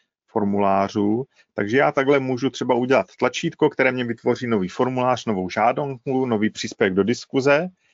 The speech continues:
a nemusí mě zabírat místo někde nahoře, ale řeknu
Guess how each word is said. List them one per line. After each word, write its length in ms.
a 240
nemusí 520
mě 220
zabírat 540
místo 400
někde 360
nahoře, 680
ale 200
řeknu 480